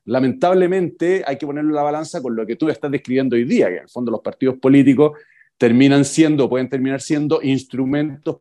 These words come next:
para encubrir, instrumentos para, eh,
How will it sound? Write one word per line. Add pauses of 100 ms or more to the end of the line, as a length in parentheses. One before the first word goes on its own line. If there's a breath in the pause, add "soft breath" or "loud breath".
para
encubrir, (380)
instrumentos
para, (200)
eh,